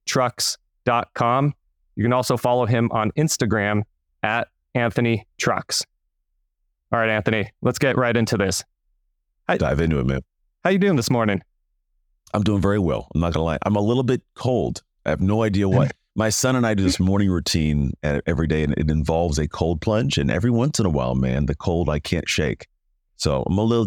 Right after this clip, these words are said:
Speaker 2: I'm a little chilly, but I'm good. It's a good chilly.
Speaker 1: Hey, that's, that's the feeling afterwards that you, uh, you did a job well done. I love to do ice baths myself, and coincidentally, my trainer got me down. So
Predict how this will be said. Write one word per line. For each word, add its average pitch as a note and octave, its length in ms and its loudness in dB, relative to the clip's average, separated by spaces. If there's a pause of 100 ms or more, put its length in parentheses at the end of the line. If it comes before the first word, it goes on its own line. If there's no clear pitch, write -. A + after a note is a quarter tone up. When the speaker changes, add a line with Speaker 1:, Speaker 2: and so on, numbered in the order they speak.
(120)
Speaker 2:
I'm G#2 140 0
a - 20 2
little A2 200 2
chilly, G#2+ 320 0
but C#2+ 160 0
I'm D2+ 180 0
good. B1+ 220 -2
It's - 100 -2
a D#2+ 60 0
good D#2+ 240 0
chilly. G1+ 400 -4 (280)
Speaker 1:
Hey, B2 200 2
that's, B2+ 320 -2
that's C3 240 -2
the C3 80 -2
feeling B2+ 360 0
afterwards A2+ 520 0
that A2 160 2
you, A#2 240 2
uh, A2 320 0 (380)
you A#2 180 2
did A#2+ 160 2
a A#2 60 2
job G#2+ 360 0
well G#2 220 2
done. G#2+ 260 0
I A2 240 0 (380)
love A2+ 220 0
to A2+ 60 2
do A2 300 0 (520)
ice A#2 180 -2
baths A#2 340 -2
myself, A#2 720 0
and G#2 340 0 (1040)
coincidentally, A#2 580 0
my G#2+ 140 0
trainer B2 340 0
got G#2+ 160 2
me A2 100 2
down. G#2 360 0
So G#2 280 0